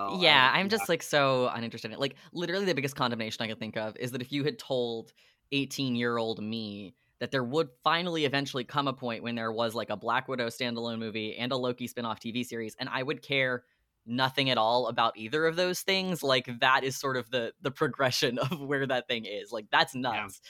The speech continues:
Speaker 1: Because there was a moment when either of those things would have lit my brain on fire in a way I was, like, desperately wo-,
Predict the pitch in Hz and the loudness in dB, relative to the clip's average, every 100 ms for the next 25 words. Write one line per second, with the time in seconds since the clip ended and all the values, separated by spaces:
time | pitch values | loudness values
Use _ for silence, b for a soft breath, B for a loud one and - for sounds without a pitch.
0 | B B - 139 143 127 123 131 127 120 | B B -8 -2 2 2 0 0 0 0
1 | 131 202 139 117 117 113 135 160 139 120 | 2 0 0 -4 -6 -6 -6 -4 -2 -4
2 | 117 113 - 107 104 110 101 110 - 98 | -4 -6 -6 -8 -8 -10 -8 -8 -10 -6
3 | 120 107 104 - 90 82 98 - 104 104 | -6 -6 -10 -8 -8 -8 -10 -12 -14 -12
4 | 95 98 104 104 98 104 95 98 98 98 | -10 -10 -10 -12 -8 -8 -8 -12 -12 -12
5 | 101 | -12